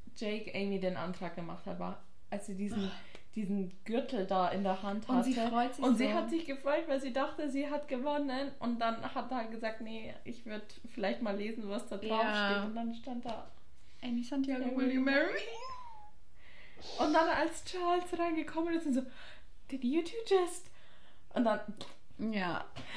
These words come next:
Speaker 2: Oh mein Gott, so gut. Jetzt muss ich Brooklyn Nine-Nine wieder schauen,
Speaker 1: Ja,
Speaker 2: Mann.
Speaker 1: I love it. It's so good.
Speaker 2: Aber, ähm, tatsächlich ist zwar jetzt weg von den Anträgen, aber weil ich's grad schaue, Big Bang Theory,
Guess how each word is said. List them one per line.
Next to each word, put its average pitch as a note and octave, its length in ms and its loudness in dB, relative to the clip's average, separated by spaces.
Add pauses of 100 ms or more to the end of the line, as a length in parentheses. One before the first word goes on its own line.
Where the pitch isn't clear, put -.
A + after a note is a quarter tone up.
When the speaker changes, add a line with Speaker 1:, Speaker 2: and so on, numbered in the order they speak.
(240)
Speaker 2:
Oh G4 60 12
mein G3 420 6
Gott, F3 360 4 (120)
so G#3+ 100 -2
gut. F#3 440 -4
Jetzt - 180 -6
muss D4+ 140 0
ich - 60 -6
Brooklyn E4+ 300 0
Nine-Nine B3 380 6
wieder G#3 180 10
schauen, A#3 400 6
Speaker 1:
Ja, G3+ 120 4
Speaker 2:
Mann. A3 460 4
Speaker 1:
I E4+ 280 10
love A#3+ 340 8
it. - 160 4
It's - 300 -6
so B3 320 -2
good. E3+ 340 -2
Speaker 2:
Aber, A3+ 580 12
ähm, G#3 640 6 (760)
tatsächlich A3 720 0 (100)
ist G#3 180 -4
zwar F#3 180 6
jetzt F#3 260 4
weg G3 180 4
von G3 180 0
den F3+ 120 -2
Anträgen, F#3+ 840 -2
aber F#3 220 2
weil F3+ 140 2
ich's G3+ 140 -6
grad - 200 -4
schaue, F#3+ 340 2
Big F3+ 200 -4
Bang F#3 280 -2
Theory, F3 480 0